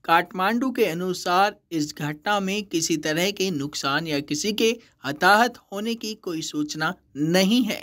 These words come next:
वहीं आपको बता दें, भूकंप के आने की मुख्य वजह धरती के अंदर प्लेटों का टकराना है। धरती के भीतर सात प्लेट्स होती हैं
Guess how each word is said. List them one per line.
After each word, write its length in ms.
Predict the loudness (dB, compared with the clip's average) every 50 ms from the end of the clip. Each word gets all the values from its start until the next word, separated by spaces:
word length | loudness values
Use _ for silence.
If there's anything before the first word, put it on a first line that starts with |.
| -12 _ _ _ _ 0
वहीं 340 | 4 6 6 8 8 6 4
आपको 260 | 4 2 0 -2 -2
बता 240 | 0 2 4 4 4
दें, 240 | 4 4 2 2 2
भूकंप 360 | 0 0 0 0 -2 -2 -2
के 220 | -2 -2 0 0
आने 340 | 0 0 0 0 2 2 2
की 160 | 4 4 4 4
मुख्य 340 | 4 2 0 -2 0 2 2
वजह 300 | 4 4 4 4 2 2
धरती 380 | 2 0 -4 -8 -6 -6 -6 -4
के 140 | 0 0 0
अंदर 440 | -2 -2 -4 -4 -4 -2 -2 -2 -2
प्लेटों 420 | -2 -2 -2 0 0 0 2 0 0
का 160 | 0 0 -4 -4
टकराना 520 | -4 -6 -6 -4 0 2 2 4 4 4 2
है। 220 | 2 -2 -4 -6 -8 -10
धरती 320 | -10 -8 -8 -8 -6 -6 -2
के 120 | 0 0
भीतर 360 | 0 -2 -4 -8 -4 -4 -4
सात 340 | -2 0 0 2 2 2 0 -2
प्लेट्स 400 | -4 -2 -2 -2 -4 -8 -18 -20 _ _ _ _ _ -2
होती 280 | -2 0 6 6 6 6
हैं 160 | 6 2